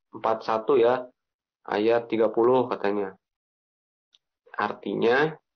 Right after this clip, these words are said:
di sini, sesungguhnya orang-orang yang berkata, "Tuhan kami adalah Allah," kemudian mereka meneguhkan pendirian mereka, atau misalkan kita sebut istiqomah lah ya, maka malaikat-malaikat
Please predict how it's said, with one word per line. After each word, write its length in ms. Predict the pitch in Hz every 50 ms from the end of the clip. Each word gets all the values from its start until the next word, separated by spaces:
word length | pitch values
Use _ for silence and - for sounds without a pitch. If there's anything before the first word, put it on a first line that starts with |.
| _ _ _ _ _
di 120 | - 110
sini, 240 | 110 131 127 131 127 123 117 123 127 - _ _ _ _ _ _ _ _ _ _ _ _ _ _ _ _ _ _ _ _
sesungguhnya 540 | - 120 113 131 135 127 127 127 143 160 170
orang-orang 460 | 143 131 123 120 120 117 113 117 117
yang 80 | 113 110
berkata, 480 | 117 120 - 123 120 - - 120 120 - -
"Tuhan 320 | - 127 127 123 127 123
kami 400 | 123 127 131 135 139 139 135 -
adalah 420 | - 113 110 113 113 110 110 110 - -
Allah," 480 | 107 107 104 104 101 110 123 147 147 -
kemudian 460 | - 135 131 131 131 131 139 143 143
mereka 380 | 131 123 123 123 123 - 135 127
meneguhkan 1040 | 127 123 123 120 123 117 120 135 151 - - - - - - 165 165 165 156 156 -
pendirian 560 | - 143 139 127 127 123 123 127 123 127 123
mereka, 480 | 117 113 110 107 - 139 127 - - - _ _ _
atau 240 | - 117 113 113 113
misalkan 500 | 113 - 113 110 110 113 117 117 113 110 -
kita 260 | - - - 113 110 - - - -
sebut 260 | - - 117 - - - - -
istiqomah 560 | - - - - 120 - - - 104 120 131 131 110
lah 80 | 110 107
ya, 120 | 113 120 127 - - _ _ _ _ _ _ _ _ _ _ _ _ _ - - - - - - - - - - _
maka 320 | - 110 107 - 131 131
malaikat-malaikat 720 | 135 123 120 120 117 117 120 113 - 110 110 107 - 117